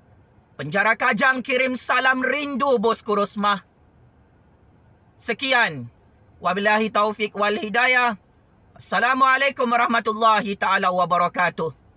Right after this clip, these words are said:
Allah Maha Kuasa. Tok bomo, tok bomo, tok dukun, tok dukun. Banduan nenek lampir sihir toyol tidak ada kuasa. Checkmate.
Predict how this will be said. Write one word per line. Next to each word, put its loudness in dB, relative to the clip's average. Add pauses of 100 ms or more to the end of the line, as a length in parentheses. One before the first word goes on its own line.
(800)
Allah 2
Maha 2
Kuasa. 0 (1400)
Tok 0
bomo, 4
tok 2
bomo, 4
tok 2
dukun, -2
tok 2
dukun. 2 (1400)
Banduan 2
nenek 0
lampir 0
sihir 0
toyol 2
tidak 0
ada 0
kuasa. -4 (1800)
Checkmate. -2